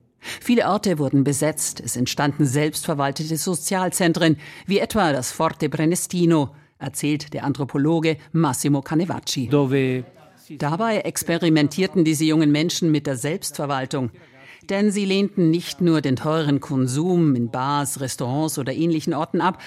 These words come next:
Speaker 1: sondern auch die teure Musik. Dort gab es kostenlose Musik.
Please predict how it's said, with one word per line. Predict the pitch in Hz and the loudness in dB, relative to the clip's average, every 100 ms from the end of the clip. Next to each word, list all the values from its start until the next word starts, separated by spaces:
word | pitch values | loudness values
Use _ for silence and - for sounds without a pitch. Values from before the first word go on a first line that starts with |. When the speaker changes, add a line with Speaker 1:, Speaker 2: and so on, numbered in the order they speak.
| - | -14
Speaker 1:
sondern | - 147 190 240 214 | -6 -2 2 2 0
auch | 165 | -2
die | - | -4
teure | 160 180 170 170 165 | -4 0 0 2 2
Musik. | 156 156 220 - 123 123 _ _ | 2 0 -8 -12 -20 _ _ _
Dort | - 170 143 - | -4 -2 -2 -4
gab | 170 139 | -8 -4
es | 123 - | -6 -6
kostenlose | - 226 - 151 139 127 | -6 -6 0 2 2 2
Musik. | 135 135 139 - | 2 2 0 -4